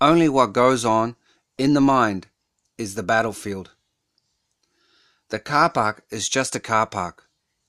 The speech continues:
All fears about it are just made up fictions that aren't real until actually experienced. And once experienced,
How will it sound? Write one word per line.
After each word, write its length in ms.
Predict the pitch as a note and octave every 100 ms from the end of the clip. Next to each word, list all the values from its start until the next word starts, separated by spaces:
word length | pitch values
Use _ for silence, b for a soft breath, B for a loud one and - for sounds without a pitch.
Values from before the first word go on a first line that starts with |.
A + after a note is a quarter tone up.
| _ C3+
All 220 | D#3 D3+
fears 480 | - D#3 D3 C#3+ C#3
about 300 | B2 A#2 G2+
it 160 | - -
are 100 | G#2+
just 300 | - C3 -
made 240 | A#2 A2
up 260 | A2 B2+ _ _ _ _
fictions 680 | _ - A#2 - G#2 F#2+ - _ _
that 160 | A2+ -
aren't 240 | C#3+ D#3 A2+
real 420 | G#2+ A2 A#2+ - _ -
until 380 | A2+ A#2 G#2+ -
actually 420 | A#2 - B2 A2
experienced. 800 | - - G#2+ G2+ F#2+ F2+ - _ _ _ _ _ _ _ b b b b b -
And 220 | B2+ A#2+
once 300 | B2+ D3 -
experienced, 840 | - - - C3+ C#3+ D#3 D#3+